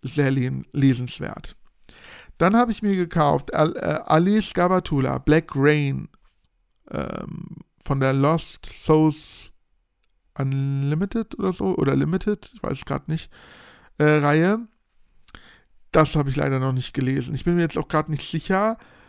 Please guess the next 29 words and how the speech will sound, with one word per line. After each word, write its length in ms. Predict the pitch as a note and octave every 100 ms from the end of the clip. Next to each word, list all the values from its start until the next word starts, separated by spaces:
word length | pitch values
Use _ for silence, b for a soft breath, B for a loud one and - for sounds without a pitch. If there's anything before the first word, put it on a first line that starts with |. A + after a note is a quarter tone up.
| b b b
Ich 180 | D3 -
glaube, 1300 | D3+ D3+ D3+ E3 F#3+ F3+ F#3+ F#3+ F#3+ F#3 F#3 E3+ - _ _ _ _ _ _ -
ah, 320 | C3+ B2 A#2 - -
wie 140 | C#3
war 180 | D3 D#3+
denn 40 |
das 180 | D3 -
nochmal? 320 | C3+ C3+ C3+
Entweder 460 | - E3 F#3+ F3 D#3
war 120 | D3+
das 220 | C#3+ D#3+
der 140 | - D3+
zweite 400 | - C#3+ C#3+ C#3
Teil 300 | D3+ D#3 F3+
und 80 | E3+
ich 120 | -
musste 240 | D3+ E3
mir 100 | D3
erstmal 320 | - C#3 D3
den 120 | C#3 -
ersten 460 | C3+ C#3 - E3+
Teil 220 | F3+ F3
noch 240 | F3+ F3+ -
holen, 240 | G3 G3
was 160 | E3 C3+
ich 120 | C#3+
auch 120 | -
getan 480 | - - C3+ C3+ D3
habe, 360 | D#3+ F3+ G3+